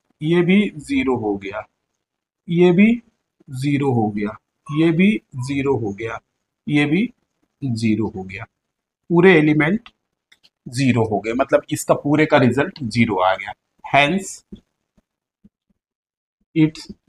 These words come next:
satisfy by, satisfy by, satisfied by matrix A, A से satisfy होता है। ये हो गया question number टू। अब आपको question number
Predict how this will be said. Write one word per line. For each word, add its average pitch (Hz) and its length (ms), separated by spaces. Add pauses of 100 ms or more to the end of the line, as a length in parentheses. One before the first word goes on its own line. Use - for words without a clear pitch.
(1000)
satisfy 139 680 (120)
by, 113 200 (640)
satisfy 135 640 (120)
by, 110 140 (520)
satisfied 139 600
by 120 140 (1800)
matrix 113 580 (100)
A, 110 80 (600)
A 165 180
से 160 140
satisfy 104 600
होता 98 160
है। 131 160
ये 175 120
हो 135 200
गया 147 160
question 120 360
number 120 280 (640)
टू। 143 60 (960)
अब 180 240
आपको 175 280
question 175 300
number 175 240